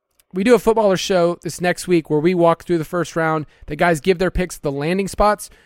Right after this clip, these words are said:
You and I will go through the first fifteen picks, and then we'll go even further than that with some of our other takes of, "Here's the favorite,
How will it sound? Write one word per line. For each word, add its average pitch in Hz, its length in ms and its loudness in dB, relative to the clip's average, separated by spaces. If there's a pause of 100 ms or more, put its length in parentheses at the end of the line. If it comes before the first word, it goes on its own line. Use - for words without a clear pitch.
(260)
You 220 260 2
and 277 100 4
I 208 360 4 (300)
will 175 140 2
go 190 260 2
through 202 400 0
the 175 100 -12
first - 480 2
fifteen 247 480 -2
picks, 226 340 2
and 175 60 -6
then 175 80 -2
we'll 175 80 2
go 185 180 2
even 165 140 -2
further 185 360 -2
than 170 160 -6
that 175 320 -4
with 156 140 -12
some 170 160 -8
of 156 100 -4
our 151 80 2
other 165 200 0
takes 170 380 -4 (240)
of, 156 380 -4
"Here's 226 300 -2
the 208 60 -8
favorite, 220 440 2